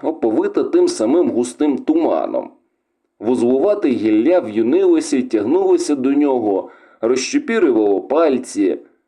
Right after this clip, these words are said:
Серце кілька разів гупнуло у скронях,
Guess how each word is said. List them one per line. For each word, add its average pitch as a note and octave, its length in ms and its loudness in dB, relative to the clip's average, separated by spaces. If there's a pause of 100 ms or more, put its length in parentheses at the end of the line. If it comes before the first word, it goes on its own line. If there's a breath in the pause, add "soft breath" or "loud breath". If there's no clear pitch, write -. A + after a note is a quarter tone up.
(400)
Серце C3 760 0
кілька - 280 0
разів E3 300 2
гупнуло C3+ 540 2
у - 160 0
скронях, F#3 920 -2